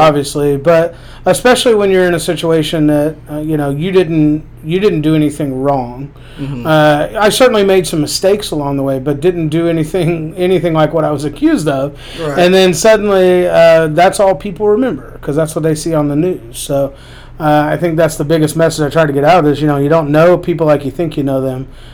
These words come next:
Speaker 1: and you can't believe everything you see on the news just 'cause, you know, one of your local news channels says it
Speaker 2: Right.
Speaker 1: doesn't mean it's true at
Speaker 2: Right.
Speaker 1: all. So that's a big thing.
Speaker 2: And that was
Speaker 1: So
Speaker 2: your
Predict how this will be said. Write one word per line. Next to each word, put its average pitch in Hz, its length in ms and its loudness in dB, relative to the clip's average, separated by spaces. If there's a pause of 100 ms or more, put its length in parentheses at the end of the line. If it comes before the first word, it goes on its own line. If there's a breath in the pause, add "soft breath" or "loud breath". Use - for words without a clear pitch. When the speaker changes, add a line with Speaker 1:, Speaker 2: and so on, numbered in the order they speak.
(120 loud breath)
Speaker 1:
and 147 240 -2
you 143 60 -2
can't 180 220 -2
believe 165 220 0
everything 156 300 0
you 139 60 -2
see 156 180 -2
on 143 120 -2
the 131 60 -4
news 139 340 0
just 143 200 -10
'cause, 147 340 -2
you 151 100 -2
know, 131 220 -4
one 147 160 -2
of 147 100 0
your 147 120 0
local 147 300 -2
news 156 280 -2
channels 135 380 -6
says 175 280 0
it 127 220 -10 (200 loud breath)
Speaker 2:
Right. 147 200 -6
Speaker 1:
doesn't 147 220 0
mean 143 160 -2
it's - 160 -10
true 147 580 -6
at 156 80 -14
Speaker 2:
Right. 139 240 0
Speaker 1:
all. 127 280 -4 (140)
So 135 340 -12 (680 loud breath)
that's 240 200 -8
a 247 40 -4
big 208 220 -2
thing. 139 240 -4
Speaker 2:
And 160 120 -8
that 208 140 -2
was 190 200 -4 (100)
Speaker 1:
So 160 80 -12
Speaker 2:
your 175 560 -6